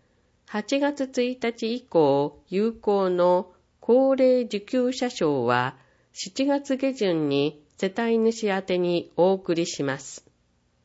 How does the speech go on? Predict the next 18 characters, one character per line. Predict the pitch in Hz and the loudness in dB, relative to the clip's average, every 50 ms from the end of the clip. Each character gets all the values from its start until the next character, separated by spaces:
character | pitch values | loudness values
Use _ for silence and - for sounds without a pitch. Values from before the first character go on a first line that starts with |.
| _ _ _ _ _ _ _ _ _ _ _ _ _ _ _ _ _ _ _ _ _ | _ _ _ _ _ _ _ _ _ _ _ _ _ _ _ _ _ _ _ _ _
後 | - 277 277 285 285 | 0 2 2 2 2
期 | 285 - - 180 - | -2 -4 -8 -8 -8
高 | - - 233 247 240 247 240 | 0 2 2 4 4 4 4
齢 | 233 233 220 202 196 | 4 2 0 0 -2
者 | 196 - - 160 151 - - _ _ | -6 -4 -2 -2 -2 -2 -4 _ _
医 | - 180 | -4 -4
療 | 190 185 226 254 269 262 254 | -4 -2 -2 0 0 0 0
費 | 269 262 - 208 202 | 0 0 -2 0 2
保 | 262 254 254 262 | 2 2 2 2
険 | 277 262 254 254 262 | 0 2 2 0 0
者 | 254 254 240 | -2 -4 -6
証 | 254 - 202 175 160 156 147 | -4 -2 0 0 2 2 0
の | 143 143 143 147 - | 0 0 0 -2 0
有 | 165 196 226 254 262 | 0 0 0 0 -2
効 | 262 - - 262 254 254 247 | -4 0 4 6 6 6 4
期 | 247 - 262 247 | 2 -2 0 0
限 | 226 190 170 156 143 139 | 2 2 2 0 0 0
は | 135 131 131 135 139 139 | 0 0 0 0 -2 -6